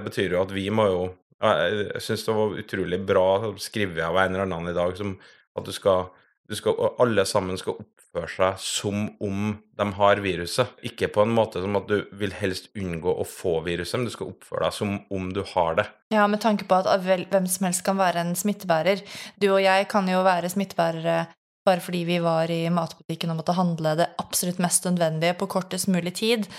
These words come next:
Speaker 2: så vet vi jo ikke om vi har tatt på noe som det er et virus på som kan overleve da, i flere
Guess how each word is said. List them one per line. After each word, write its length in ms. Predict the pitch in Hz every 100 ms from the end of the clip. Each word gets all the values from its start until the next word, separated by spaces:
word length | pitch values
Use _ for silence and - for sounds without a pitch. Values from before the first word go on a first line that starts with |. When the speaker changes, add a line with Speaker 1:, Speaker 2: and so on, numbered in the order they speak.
| - - - -
Speaker 2:
så 300 | - 208 196
vet 300 | 185 165 -
vi 60 | 180
jo 60 | 180
ikke 380 | 185 - 165 165 170 175
om 140 | 175 170
vi 80 | 170
har 140 | 175
tatt 140 | 180 180 -
på 60 |
noe 300 | 185 165 160 160 160 160
som 160 | 180 180
det 80 |
er 140 | 170 175
et 20 |
virus 320 | 175 160 165
på 160 | - 175
som 160 | 175
kan 220 | 170 180 180
overleve 400 | 175 160 156 202
da, 140 | 240
i 80 | 214
flere 240 | 202 190